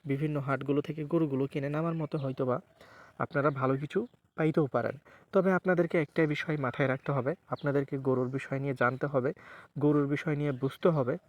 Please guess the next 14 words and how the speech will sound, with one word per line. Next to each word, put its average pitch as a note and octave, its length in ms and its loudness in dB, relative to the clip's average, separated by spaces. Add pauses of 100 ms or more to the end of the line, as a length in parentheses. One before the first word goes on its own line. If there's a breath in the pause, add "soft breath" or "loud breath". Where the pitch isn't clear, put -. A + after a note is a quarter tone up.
তারপরেই F3 400 2
গরুর C3+ 360 0
সেক্টরে D3 340 -2
নামতে D3+ 340 0
হবে। A#2+ 220 0 (360 loud breath)
আপনি G#3 400 4
আবির D#3+ 320 4
হোসেনকে F3 520 0
বা C#3+ 160 2
আমাকে D3 320 0
এই D#3+ 40 2
যে D#3+ 120 0
পুরোপুরি D#3 420 0
বিলিভ C3 240 0